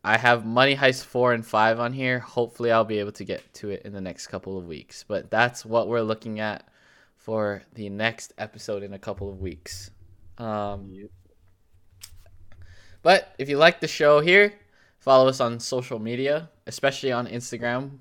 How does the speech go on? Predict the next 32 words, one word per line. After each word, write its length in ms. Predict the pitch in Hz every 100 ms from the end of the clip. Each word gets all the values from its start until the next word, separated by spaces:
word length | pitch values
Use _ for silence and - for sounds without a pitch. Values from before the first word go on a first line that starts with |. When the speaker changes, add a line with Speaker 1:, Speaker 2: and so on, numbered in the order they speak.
| -
Speaker 1:
That's 220 | 123 117
the 60 | 113
one 140 | 110
we 80 | 107
consistently 520 | 113 110 110 - 107
post 340 | 104 110 110 117
on. 240 | 113 117 -
It's 140 | - -
at 260 | 120 113 120
Mix 240 | 123 -
Podcasting. 760 | - 110 110 127 120 - 131 143 - - _ _ _ _ - - _ -
Not 220 | 131 104
mixed, 460 | 117 127 - - - _ _
Mix 420 | 110 127 139 -
Podcasting. 760 | - 127 113 - 117 120 127 127 _ - _ _ _ -
Uh, 400 | 104 101 95 92
we 120 | 117
also 240 | 120 120 123
have 480 | 123 117 113 110 110 _ _ _
Facebook 380 | - 135 135 110
and 220 | 110 101
Twitter, 460 | - 107 101 113 120 _ _ -
but 240 | 101 80
we 240 | 98 101
hardly 340 | 101 104 90 82
use 140 | 87
them, 140 | 92 90
to 100 | -
be 100 | 92
honest 280 | 85 87 -
with 120 | 90
you. 120 | 85